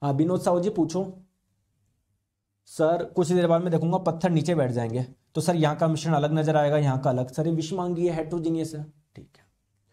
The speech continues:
एक चीज आप लोग ध्यान रखो, होमोजेनियस मिक्सचर को ही हम लोग ट्रू सॉल्यूशन के नाम से जानते हैं ना, ट्रू सॉल्यूशन या सॉल्यूशन जो भी आप लोग बोलना चाहें, ट्रू सॉल्यूशन,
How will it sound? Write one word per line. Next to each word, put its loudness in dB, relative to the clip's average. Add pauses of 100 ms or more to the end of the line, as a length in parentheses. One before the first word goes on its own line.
(440)
एक 0
चीज 4
आप 4
लोग 4
ध्यान 2
रखो, 2
होमोजेनियस 2
मिक्सचर 2
को 2
ही 4
हम 2
लोग 2
ट्रू 4
सॉल्यूशन 2
के 2
नाम 2
से 0
जानते -2
हैं -4
ना, -2 (280)
ट्रू 4
सॉल्यूशन 2
या 6
सॉल्यूशन 0
जो 4
भी 2
आप 0
लोग 2
बोलना 2
चाहें, -2
ट्रू 2
सॉल्यूशन, -2